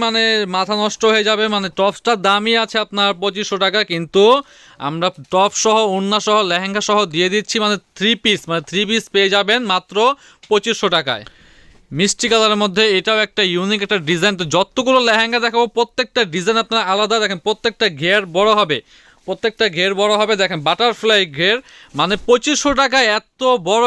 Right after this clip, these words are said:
ঘের হয় না, কিন্তু মরিয়ম শাড়ি ঘর পঁচিশশো টাকায় দিয়ে দিচ্ছে। এ-, এই লেহেঙ্গাটা কিন্তু মিনিমাম আপনার বাইরে মানে দশ থেকে বারো হাজার টাকা হবে। দেখেন কত বড় ঘের, স্টোন ওয়ার্ক প্লাস এটা দেখেন আপনার মিরর ওয়ার্ক,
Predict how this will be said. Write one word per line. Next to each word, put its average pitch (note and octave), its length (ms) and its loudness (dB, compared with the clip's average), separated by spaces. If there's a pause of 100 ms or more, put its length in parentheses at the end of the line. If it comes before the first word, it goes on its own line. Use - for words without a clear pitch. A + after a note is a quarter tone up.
(140)
ঘের G#3 160 0 (100)
হয় G3 240 2
না, G#3 40 -2 (100)
কিন্তু G3+ 220 -6 (120)
মরিয়ম G#3+ 320 2
শাড়ি A#3+ 200 2 (100)
ঘর B3+ 160 2 (560)
পঁচিশশো C4+ 420 0
টাকায় A#3 260 0
দিয়ে G#3 180 0
দিচ্ছে। A3 300 0 (520)
এ-, A#3 140 0 (220)
এই B3+ 140 4
লেহেঙ্গাটা C4 420 2
কিন্তু A#3 160 -4 (100)
মিনিমাম B3 400 2
আপনার A3+ 200 0 (120)
বাইরে A3 300 2 (140)
মানে G3+ 120 -2 (100)
দশ G3+ 120 0 (120)
থেকে A3+ 140 0 (120)
বারো F3+ 200 2
হাজার G#3 200 -2
টাকা G#3 180 0
হবে। G3 140 -2
দেখেন F#3 160 -2 (100)
কত G3+ 160 -2 (120)
বড় G#3+ 140 4 (140)
ঘের, G3 200 2 (440)
স্টোন A3 300 0
ওয়ার্ক G#3 220 2 (140)
প্লাস A3 240 2 (140)
এটা F3 140 -6
দেখেন A3 200 0
আপনার F#3+ 240 -2
মিরর A3 320 4
ওয়ার্ক, G3 180 0